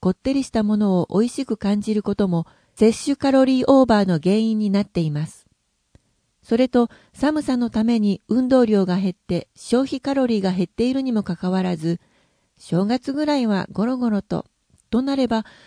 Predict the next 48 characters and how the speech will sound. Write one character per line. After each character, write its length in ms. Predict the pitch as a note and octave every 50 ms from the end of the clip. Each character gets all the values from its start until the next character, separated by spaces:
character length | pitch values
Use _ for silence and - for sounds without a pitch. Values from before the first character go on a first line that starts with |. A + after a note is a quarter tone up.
| _ _ _
た 140 | - G#3+ G3+
く 80 | - -
さ 180 | - C#4 D4+
ん 40 | D4
食 160 | C#4 C#4 C#4
べ 120 | C4+ C4 B3
た 140 | - A#3 A3+
上 180 | A3+ A3+ G#3+
に 200 | G3+ G3 G3 - _ -
動 240 | - D3 F3+ G3 -
か 160 | - G3+ G3+
な 140 | F#3 E3+ D3+
い。 100 | - _ _ _ _ _ _ _ _ _ _ _ _ _ _ _ _ _ _ _ -
体 320 | - A#3 C#4 C#4+ C#4 C#4
が 100 | C4+ C#4
冷 140 | C#4 - C4
え 100 | C4+ C#4
る 80 | C4 A#3+
こ 120 | - A3
と 140 | - A3 G#3
で、 180 | F3+ F#3 F#3 - _ _ _ _ _ -
血 320 | - G#3 - - - C4
液 260 | C4+ C4 A#3+ - - F#3+
や 180 | F3+ E3+ - - -
リ 160 | - G#3+ C4
ン 80 | C4 C4
パ 140 | - A3+ A3
の 120 | G3+ F3+
流 260 | D#3+ E3 F3 F3+ G3
れ 100 | G3 G3+
が 120 | F3+ E3+ D3+
悪 200 | D3+ E3+ A3 A#3+
く 120 | - B3+
な 100 | A#3+ A3+
る 100 | G#3+ G#3
こ 120 | - G3+ F#3+
と 140 | - F#3
も、 200 | F3+ F3 E3+ E3+ - _ _ _ _
正 240 | - - - A#3 B3+
月 260 | B3 C4 B3+ - B3
太 260 | A#3+ A3+ - - A#3+
り 140 | A3 G#3+ G3+ G3
を 100 | F#3+ -
加 160 | - - F3
速 240 | - F#3+ F#3 - F#3
し 140 | - -
ま 160 | E3+ E3 E3+ F3
す。 220 | - - -